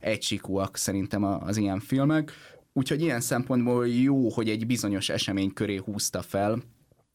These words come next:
Ez valószínűleg szimbolikus is, hiszen ahogy mondtam, hogy Antal Józsefben is megvolt ez a kettőség, hogy egy nagyon rátermett, nagyon felkészült vezető, egy nagyon rossz történelmi helyzetben, ráadásul úgy, hogy még beteg is volt, tehát három nap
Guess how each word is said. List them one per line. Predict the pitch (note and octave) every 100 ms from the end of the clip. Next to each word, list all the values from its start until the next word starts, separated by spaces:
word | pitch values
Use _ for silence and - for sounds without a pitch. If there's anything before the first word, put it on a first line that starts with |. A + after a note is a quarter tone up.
| -
Ez | C3 C3+
valószínűleg | F3 D#3+ C#3+ -
szimbolikus | D3 B2 A2 A#2 A2
is, | A2+ - -
hiszen | - - A2+
ahogy | A2+ A2+
mondtam, | A#2+ A2+ A2
hogy | G#2+
Antal | A2+ A2+ G#2+
Józsefben | G#2 A2+ G#2 A2 G#2
is | B2+
megvolt | B2 A#2+ A2+ B2 -
ez | B2 C#3
a | -
kettőség, | B2 A#2 A2+ A2 - A2+
hogy | A#2 A2+ - - -
egy | - B2
nagyon | D3 C3+
rátermett, | B2+ A#2+ A2+ A2+ A2 G#2
nagyon | C#3 C3
felkészült | A#2+ C3 A#2 A#2+ A2 A#2 A2
vezető, | A2 G#2+ G#2+ A#2 A2 G#2+ - -
egy | - A2+
nagyon | B2+ C3 A2+ G#2
rossz | G2+ G2+
történelmi | - A2 A2 G#2+ G2+ G#2
helyzetben, | A2+ A2 B2+ A#2 A#2+
ráadásul | B2 A#2+ A2+ B2
úgy, | A2+ G#2+
hogy | G#2+
még | G#2 G2+
beteg | G#2+ G2 F#2+
is | -
volt, | - G2+ G#2+
tehát | G2
három | B2+ B2 A2+ G2+
nap | G#2 G2